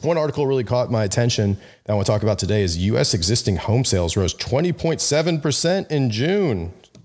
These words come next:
So the coronavirus pandemic is canceled. The economy is rocking. No, I'm just kidding. But the, uh, yeah, the virus is defeated by, by our housing sales rising.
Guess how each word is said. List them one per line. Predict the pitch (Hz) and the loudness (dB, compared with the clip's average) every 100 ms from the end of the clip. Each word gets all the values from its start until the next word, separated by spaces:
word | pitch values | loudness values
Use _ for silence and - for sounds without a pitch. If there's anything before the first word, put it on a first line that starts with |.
| _ | _
So | 135 | -2
the | 120 | -2
coronavirus | 143 160 156 139 139 127 - | 0 -2 0 0 0 -2 0
pandemic | 135 120 139 143 | 0 0 0 0
is | 123 104 | -2 -2
canceled. | - 151 156 104 | 0 0 0 -2
The | 85 | 0
economy | 98 - 127 131 123 123 | -2 0 0 2 2 0
is | 107 95 | -2 0
rocking. | 101 107 - 85 - - - | 0 0 -2 -6 -6 -8 -6
No, | |
I'm | - - | -4 -4
just | - | -2
kidding. | - - - - - - | -2 -2 -4 -14 -18 -4
But | 120 113 - | 0 0 -2
the, | 113 113 110 | -2 0 2
uh, | 104 98 95 92 87 95 101 - - _ _ - | 2 2 0 0 2 0 -2 -10 -20 _ _ -4
yeah, | 95 | -2
the | 98 | 0
virus | 131 120 127 | 0 0 2
is | 131 | 0
defeated | 107 113 113 101 85 - - - - | 0 -2 0 2 0 -4 -14 -20 -8
by, | 151 87 107 98 | -4 0 0 0
by | 101 95 | 0 0
our | 92 | 0
housing | 92 104 95 90 85 82 - _ _ _ - | 2 0 0 0 -2 -4 -8 _ _ _ -10
sales | - 98 87 87 87 - | -2 0 2 2 0 -2
rising. | 98 85 87 80 85 | 0 0 2 2 0